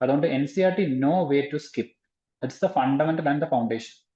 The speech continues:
ഓക്കെ, so അങ്ങനെ പാരലൽ ആയിട്ടായിരിക്കും ഓരോ കാര്യം നമ്മൾ കവർ ചെയ്ത് പോകുന്നത്. അപ്പൊ അതുകൊണ്ട് എസ്സേ കഴിഞ്ഞതിന് ശേഷമായിരിക്കും നിങ്ങൾക്ക് എസ്സേയുടെ ആൻസർ റൈറ്റിങ്ങിനെ കുറിച്ചിട്ട് ബേസിക് ആയിട്ടുള്ള കാര്യങ്ങൾ ഞാൻ പറഞ്ഞു തരുന്നത്. ഇനി നിങ്ങൾക്ക് കുറച്ചും കൂടെ ഡെപ്തിൽ എസ്സേയുടെ,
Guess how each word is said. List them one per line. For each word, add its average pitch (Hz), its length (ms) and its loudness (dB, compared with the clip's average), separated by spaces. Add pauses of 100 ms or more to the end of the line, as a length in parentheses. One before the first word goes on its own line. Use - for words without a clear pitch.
(440)
ഓക്കെ, 139 120 0
so - 380 -6
അങ്ങനെ 175 460 0
പാരലൽ 151 340 2
ആയിട്ടായിരിക്കും 151 460 0
ഓരോ 143 380 2
കാര്യം 143 220 2
നമ്മൾ 135 180 0
കവർ 135 240 0
ചെയ്ത് 123 200 0
പോകുന്നത്. 110 240 -4
അപ്പൊ - 540 -8
അതുകൊണ്ട് 170 240 2
എസ്സേ 196 360 0 (100)
കഴിഞ്ഞതിന് 175 420 2
ശേഷമായിരിക്കും 143 560 0
നിങ്ങൾക്ക് 135 260 -2
എസ്സേയുടെ 135 340 -2
ആൻസർ 127 360 0
റൈറ്റിങ്ങിനെ 131 360 0
കുറിച്ചിട്ട് 131 320 -4
ബേസിക് 131 340 -2
ആയിട്ടുള്ള 127 200 0
കാര്യങ്ങൾ 120 360 0
ഞാൻ 127 180 -2
പറഞ്ഞു 120 260 0
തരുന്നത്. 113 460 -4 (500)
ഇനി 214 100 4
നിങ്ങൾക്ക് 208 340 4
കുറച്ചും 185 320 0
കൂടെ 190 140 6
ഡെപ്തിൽ 160 440 0
എസ്സേയുടെ, 139 600 0